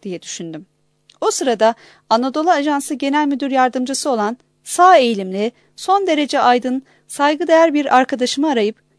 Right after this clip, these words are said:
kendisinden listemdeki sağcı kalem erbabı sayısını artırmakta yardımını istedim. Ama bu arada hem Fikret Eren'le ilgili anımı aktardım hem de gerçekten sağda hep sert tavırlar sergilemekle uğraşmayıp,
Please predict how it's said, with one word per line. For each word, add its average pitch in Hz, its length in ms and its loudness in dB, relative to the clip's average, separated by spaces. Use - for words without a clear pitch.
kendisinden 349 680 0
listemdeki 330 560 -4
sağcı 311 360 -2
kalem 320 340 -2
erbabı 285 440 0
sayısını 294 400 -4
artırmakta 269 580 -2
yardımını 233 480 -2
istedim. 180 420 -10
Ama 392 240 2
bu 415 80 -4
arada 302 420 2
hem 392 160 0
Fikret 320 420 -4
Eren'le 262 460 2
ilgili 247 360 2
anımı 247 360 2
aktardım 214 640 0
hem 392 240 0
de 277 80 0
gerçekten 330 580 2
sağda 302 480 2
hep 392 240 -4
sert 381 300 2
tavırlar 294 460 2
sergilemekle 269 720 0
uğraşmayıp, 254 640 0